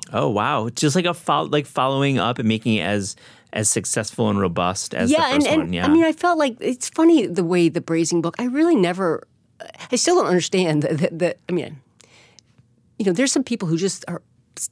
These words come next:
Speaker 2: love it. I mean, rabidly love it. I mean, sort of, you know, groups
Speaker 1: Yeah.
Speaker 2: of people. And, and I didn't want to disappoint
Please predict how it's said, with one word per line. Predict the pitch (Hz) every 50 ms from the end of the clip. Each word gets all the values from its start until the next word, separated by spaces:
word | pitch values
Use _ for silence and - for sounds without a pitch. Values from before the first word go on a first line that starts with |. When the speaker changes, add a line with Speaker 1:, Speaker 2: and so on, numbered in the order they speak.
| _ _ -
Speaker 2:
love | 262 311 359 330 -
it. | - _ _ -
I |
mean, | 190 208 214 208 - - - _ _ _ _ _ _ -
rabidly | 320 330 330 294 226 185 170 170
love | 220 254 208 143
it. | 131
I | 165
mean, | 175 185 180
sort | - 269 247 247
of, | 226 208 - 233
you | 220
know, | 196 185 175 - - - - - 101 143
groups | 208 226 254 285 254 -
Speaker 1:
Yeah. | 123
Speaker 2:
of | 139 143
people. | - 254 254 - 175 160 - - - - - - - - - -
And, | 226 226 220 196 - - - - - - - - - - - - - - - - - - - - - - - - - - -
and | - 226 220 226 - -
I | - 240
didn't | 254 294 302 294
want | 302 302
to | 254
disappoint | - 240 233 - 202 - - - 220 233 226